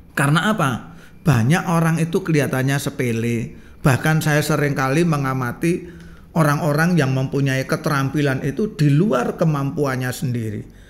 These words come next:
Dalam arti apa? Bakat dan minat itu muncul di dalam dirinya.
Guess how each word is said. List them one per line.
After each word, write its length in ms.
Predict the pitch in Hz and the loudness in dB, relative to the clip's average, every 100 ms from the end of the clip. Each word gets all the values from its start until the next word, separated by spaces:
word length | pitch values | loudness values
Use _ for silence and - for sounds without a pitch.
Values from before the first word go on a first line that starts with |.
| - | -10
Dalam 320 | - 135 131 127 | -2 2 2 0
arti 240 | 135 127 - | -4 -2 0
apa? 560 | 165 156 123 131 - - - - | 0 0 -2 -4 -12 -20 -6 2
Bakat 480 | 151 165 202 202 - | 2 2 0 0 0
dan 240 | 127 123 | 2 4
minat 400 | 165 226 185 - | 2 2 0 -2
itu 320 | 139 - 151 | -6 -2 0
muncul 480 | 147 180 220 214 170 | 2 2 2 2 2
di 80 | 135 | 2
dalam 320 | 120 117 113 | 0 0 -2
dirinya. 560 | 110 117 117 113 113 | -2 -4 -2 -4 -6